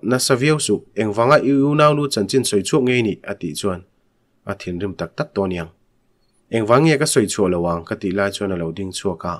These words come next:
Zam map lo chuan a mi ta tak ka mel kal boka. A top thleng lo loi la ni mai. Ngoi mak ro, Mary thi chani hre to lo mi tia min vin chuan. I duk dak lo wangai fa kha keima wanga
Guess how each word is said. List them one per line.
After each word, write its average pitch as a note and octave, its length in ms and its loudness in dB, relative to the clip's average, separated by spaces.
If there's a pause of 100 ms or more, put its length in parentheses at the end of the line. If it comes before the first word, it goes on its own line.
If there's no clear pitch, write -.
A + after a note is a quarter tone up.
(800)
Zam F2+ 260 -4
map C#3 180 0
lo F#2+ 120 -2
chuan G#2+ 220 -4
a - 20 -4
mi F#2+ 140 -6
ta E2+ 260 -6
tak F2 160 -10
ka G#2+ 120 -6
mel G2 180 -4 (140)
kal E2 260 -4
boka. G2 260 -2 (680)
A G2+ 80 -4
top F2 320 -8
thleng G#2+ 240 -6
lo F#2 80 -2 (100)
loi D3 140 -2
la G#2+ 160 2
ni G2+ 80 -2
mai. F2 200 -4 (840)
Ngoi B2+ 340 4
mak D#3 180 2
ro, G2 80 2 (280)
Mary B2+ 460 2
thi - 160 -4
chani B2 240 -2
hre D#3 160 -2
to G#2 180 0
lo G#2 140 4
mi G2+ 200 -2
tia G#2+ 180 -4
min F2 200 -4
vin F2+ 200 -6
chuan. F2 260 -6 (800)
I E3+ 80 4
duk A#2+ 220 2
dak A2+ 160 2
lo G2+ 200 4
wangai A2+ 320 4
fa - 180 4
kha D3 120 -2
keima C3+ 340 4 (100)
wanga G#2+ 200 0